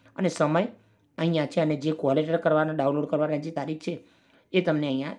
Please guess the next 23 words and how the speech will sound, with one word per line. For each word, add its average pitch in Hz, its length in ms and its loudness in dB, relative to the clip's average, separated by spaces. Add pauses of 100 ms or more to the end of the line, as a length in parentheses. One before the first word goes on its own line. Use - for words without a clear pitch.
જોવા 143 180 -4
મળતી 127 300 -6
હશે. 87 200 -12 (600)
તો 214 100 6
મિત્રો, 208 280 4
વર્ગ 175 380 6 (100)
એક, 165 320 -2 (200)
બે 160 160 2
અને 151 200 0
ત્રણની 151 500 -2 (440)
જે 151 120 0
તારીખો 139 380 -2
જાહેર 135 260 -4
કરી 139 200 -4
દેવામાં 147 260 -4
આવી 156 100 -6
છે, - 120 -10
જે 131 260 -8
તમે 131 220 -6
અહીંયા 143 320 -10 (480)
જોઈ 143 200 0
શકો 147 280 -2
છો. 226 180 -6